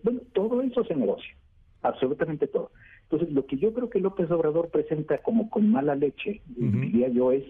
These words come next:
Speaker 2: Sí, sí, sí.
Speaker 1: "Quería nueve mil quinientos millones". Dice, "No, señor, esa fue la postura de negociación.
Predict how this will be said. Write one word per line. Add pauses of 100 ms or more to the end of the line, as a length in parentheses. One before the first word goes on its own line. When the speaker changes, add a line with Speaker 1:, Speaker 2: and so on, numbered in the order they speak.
(120)
Speaker 2:
Sí,
sí,
sí. (160)
Speaker 1:
"Quería
nueve
mil
quinientos
millones".
Dice,
"No,
señor,
esa
fue
la
postura
de
negociación.